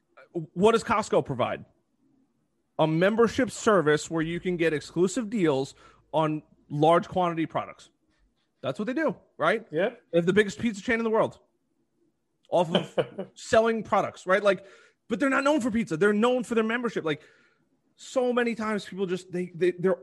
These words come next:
Speaker 1: all over the place. "I wanna do this. I wanna do this. I wanna do this. I wanna do this." It's like, pick one. Go be a millionaire in one thing. And then when you're a millionaire or you're super successful or you have your company on autopilot and you don't need to do anything, then go dabble in other things.
Speaker 2: Yeah,
Speaker 1: And
Speaker 2: the
Speaker 1: even then,
Speaker 2: only
Speaker 1: you're,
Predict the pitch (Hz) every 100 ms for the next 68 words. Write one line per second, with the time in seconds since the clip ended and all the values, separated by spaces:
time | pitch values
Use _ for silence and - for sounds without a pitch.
0 | - 190 208 185 185 123 135 - 175 170
1 | 190 175 156 160 185 170 151 156 165 165
2 | 151 156 151 170 175 123 _ - - 185
3 | - _ - 247 262 165 151 202 175 117
4 | 147 170 226 254 214 202 202 202 202 190
5 | 180 156 151 170 165 - 175 120 - _
6 | _ _ - 165 190 208 226 226 220 226
7 | 240 190 143 151 151 160 165 - - -
8 | 226 - - 170 - 160 131 120 113 -
9 | 240 220 202 160 165 160 160 123 127 240
10 | 240 196 202 156 131 123 _ _ _ _
11 | _ 127 170 165 143 120 117 110 107 110
12 | 107 104 - 90 - - _ 170 165 226
13 | 175 180 208 143